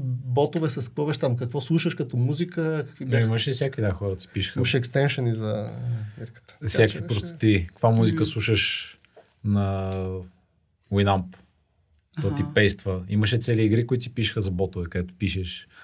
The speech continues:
Speaker 2: "Атакувам дракона с моя меч, плюс пет" и някакви такива неща, нали?
Speaker 1: Текстови
Speaker 3: Толкова
Speaker 1: адвенчъри.
Speaker 3: конкретно. <laughs>
Speaker 2: Да.
Speaker 3: Да.
Speaker 2: И включително
Speaker 3: Много
Speaker 2: и този, ако си виждал цели, толи-, а, този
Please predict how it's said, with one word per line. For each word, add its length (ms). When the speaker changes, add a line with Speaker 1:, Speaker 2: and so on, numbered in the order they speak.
Speaker 2:
"Атакувам 520
дракона 380
с 220
моя 260
меч, 280
плюс 200
пет" 280
и 60
някакви 220
такива 320
неща, 320
нали? 200
Speaker 1:
Текстови 300
Speaker 3:
Толкова 240
Speaker 1:
адвенчъри. 300
Speaker 3:
конкретно. 160
<laughs> 0
Speaker 2:
Да. 80
Speaker 3:
Да. 300
Speaker 2:
И 80
включително 380
Speaker 3:
Много 120
Speaker 2:
и 20
този, 180
ако 120
си 100
виждал 200
цели, 260
толи-, 300
а, 120
този 380